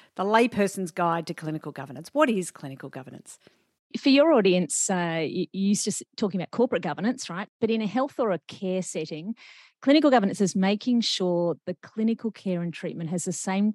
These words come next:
Speaker 2: kind of checks and balances you'd expect of corporate governance. So audits and monitoring and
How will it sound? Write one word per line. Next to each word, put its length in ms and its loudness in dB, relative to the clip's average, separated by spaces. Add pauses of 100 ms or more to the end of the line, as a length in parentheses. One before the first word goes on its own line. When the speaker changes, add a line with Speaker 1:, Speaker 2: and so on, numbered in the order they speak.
Speaker 2:
kind 280 -4
of 80 -4
checks 320 -8
and 80 -6
balances 520 -8
you'd 120 -8
expect 500 -8
of 240 -12
corporate 340 2
governance. 600 -4 (580)
So 360 2
audits 420 4
and 180 -4
monitoring 600 2
and 360 -8